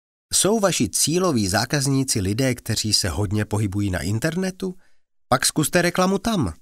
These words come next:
Nebo vaši potenciální zákazníci čtou raději noviny nebo třeba rádi luští křížovky? Pak je vhodná inzerce v tisku.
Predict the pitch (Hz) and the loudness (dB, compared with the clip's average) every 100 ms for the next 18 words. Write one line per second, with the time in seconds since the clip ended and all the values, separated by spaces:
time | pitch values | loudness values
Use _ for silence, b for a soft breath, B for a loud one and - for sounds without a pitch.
0 | _ - _ _ _ _ - 95 98 90 | _ -20 _ _ _ _ -4 -2 0 0
1 | - 98 101 117 107 110 101 104 92 82 | 0 -2 -2 0 0 2 2 2 0 0
2 | 90 104 98 98 101 - 87 - 95 98 | 0 -2 -2 -2 -2 -4 -6 -4 -2 -2
3 | 95 95 92 82 78 90 123 208 127 85 | -2 -2 -2 -2 -4 -4 -4 -4 -6 -6
4 | 90 87 85 87 90 87 92 90 - 82 | -6 -6 -4 -2 -2 -2 -4 -6 -12 -8
5 | - 78 90 104 - 196 - - _ _ | -6 -4 -4 -6 -8 -10 -12 -20 _ _
6 | _ - - - 139 110 147 165 170 170 | _ -4 -2 0 2 4 2 2 2 0
7 | 135 135 131 131 - 135 - - - - | 2 2 2 0 -2 -2 -2 -4 -6 -12